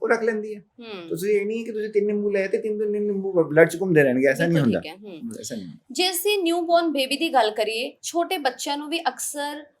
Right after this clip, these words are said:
Speaker 2: ਮਾਂ ਦੇ ਦੁੱਧ ਨਾਲ ਹੀ ਉਹਨਾਂ ਨੂੰ ਥੋੜੀ ਐਸਿਡਿਟੀ ਹੋ ਜਾਂਦੀ ਹੈ, ਜੇ ਛੋਟੇ ਬੱਚਿਆਂ 'ਚ ਵੀ ਪੇਟ ਦਰਦ ਦੀ ਪ੍ਰੋਬਲਮ ਆਉਂਦੀ ਹੈ, ਉਹ ਸਾਰੀਆਂ ਚੀਜ਼ਾਂ ਨੂੰ ਕਿਵੇਂ ਠੀਕ ਕੀਤਾ ਜਾਵੇ? ਕਿਉਂਕਿ
Speaker 1: ਦੇਖੋ
Speaker 2: ਬਹੁਤ ਵਾਰੀ ਇਹੀ ਚੀਜ਼ ਤੋਂ ਜ਼ਿਆਦਾ ਜ਼ੋਰ ਦਿੱਤਾ ਜਾਂਦਾ ਹੈ ਕਿ ਬੱਚਾ ਹਲੇ ਛੋਟਾ ਆ,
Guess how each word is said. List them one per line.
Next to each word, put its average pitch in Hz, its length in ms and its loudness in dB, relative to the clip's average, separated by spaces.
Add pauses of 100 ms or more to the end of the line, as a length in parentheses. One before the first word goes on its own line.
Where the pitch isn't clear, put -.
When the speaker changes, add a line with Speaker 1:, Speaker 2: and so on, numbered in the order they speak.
(140)
Speaker 2:
ਮਾਂ 269 400 2
ਦੇ 339 120 -2
ਦੁੱਧ 311 220 -4
ਨਾਲ 320 260 -2
ਹੀ 330 140 -2
ਉਹਨਾਂ 302 240 -6
ਨੂੰ 302 100 -6
ਥੋੜੀ 294 180 -4
ਐਸਿਡਿਟੀ 277 420 -4
ਹੋ 269 120 2
ਜਾਂਦੀ 247 380 -4
ਹੈ, 233 100 0
ਜੇ 262 100 -8
ਛੋਟੇ 277 240 -8
ਬੱਚਿਆਂ 269 380 -6
'ਚ 269 120 -12
ਵੀ 285 140 -8
ਪੇਟ 254 280 0
ਦਰਦ 233 120 -2
ਦੀ 262 100 -6
ਪ੍ਰੋਬਲਮ 233 420 0
ਆਉਂਦੀ 226 220 -8
ਹੈ, 247 60 -6 (340)
ਉਹ 392 100 4
ਸਾਰੀਆਂ 339 440 0
ਚੀਜ਼ਾਂ 320 500 -2
ਨੂੰ 349 160 -8
ਕਿਵੇਂ 285 280 -2
ਠੀਕ - 260 -6
ਕੀਤਾ 185 260 0
ਜਾਵੇ? 185 280 0
ਕਿਉਂਕਿ 302 240 -2
Speaker 1:
ਦੇਖੋ 339 280 4
Speaker 2:
ਬਹੁਤ 277 280 2
ਵਾਰੀ 302 180 -4
ਇਹੀ 285 360 -4
ਚੀਜ਼ 285 320 -8 (100)
ਤੋਂ 294 300 -10
ਜ਼ਿਆਦਾ 247 320 2
ਜ਼ੋਰ 247 260 -2
ਦਿੱਤਾ 226 200 -4
ਜਾਂਦਾ 254 240 -2
ਹੈ 285 60 -4
ਕਿ 302 120 -12
ਬੱਚਾ 269 640 -4
ਹਲੇ 247 160 -2
ਛੋਟਾ 233 420 -2
ਆ, 269 280 2